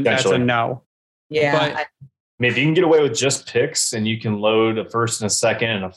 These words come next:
Speaker 2: and a future first, then maybe it's, uh, like, maybe two years from now a first, 'cause, but, you know, the Yzerman voodoo, I, then it might work, but I, it's gonna have to be heavy.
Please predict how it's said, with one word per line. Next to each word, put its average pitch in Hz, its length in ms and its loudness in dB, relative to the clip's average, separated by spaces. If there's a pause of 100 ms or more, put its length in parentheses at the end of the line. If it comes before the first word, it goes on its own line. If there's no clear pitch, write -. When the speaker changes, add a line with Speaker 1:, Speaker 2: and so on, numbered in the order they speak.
Speaker 2:
and 104 100 -6
a 90 60 -8
future 120 320 -2
first, 131 480 0
then 101 160 2
maybe 107 380 0
it's, - 300 -2
uh, 101 120 -2 (160)
like, 95 300 -8
maybe 95 180 -6
two 117 180 -2
years 113 260 2
from 127 120 -4
now 117 260 2
a - 40 -12
first, 120 460 -4 (560)
'cause, - 400 -2 (200)
but, 107 320 -2
you 107 100 -2
know, 101 260 0
the 101 100 0
Yzerman 101 360 0
voodoo, 95 380 2 (840)
I, - 180 -2 (200)
then 113 120 0
it 110 280 -4 (160)
might 104 500 -2
work, 113 420 0
but 90 280 0 (380)
I, 107 80 -2
it's 117 260 -2
gonna 113 160 0
have 107 160 -2
to 92 60 -10
be 92 100 -2
heavy. 87 340 -2